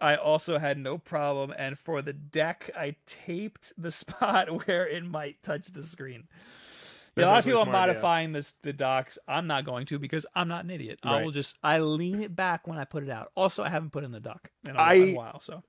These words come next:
Speaker 2: on Iron Fist, I did a video last year when they cast Finn Jones about, um, that whole thing, the whole controversy about his race. Um, so go watch that. In terms of,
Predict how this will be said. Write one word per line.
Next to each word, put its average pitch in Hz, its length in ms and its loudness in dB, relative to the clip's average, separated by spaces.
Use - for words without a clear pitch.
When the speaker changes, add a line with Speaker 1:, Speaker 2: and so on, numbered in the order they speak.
Speaker 2:
on 202 240 12
Iron 190 360 8
Fist, 135 460 0
I 139 60 0
did 185 400 6
a 214 60 12
video 156 580 6
last 143 480 2
year 151 160 6
when 131 160 0
they 123 120 -4
cast 135 440 -6
Finn 127 220 -8
Jones 120 400 -8
about, 123 720 -6
um, 120 480 -6
that 123 220 0
whole 120 360 6
thing, 117 540 -2
the 113 80 -8
whole 123 140 -2
controversy 117 640 -8
about 107 340 -14
his 110 320 -12
race. 120 500 -4
Um, 113 340 0
so 117 160 -4
go 143 200 10
watch 151 340 6
that. 113 400 -6
In 143 120 -8
terms 196 480 0
of, 156 560 0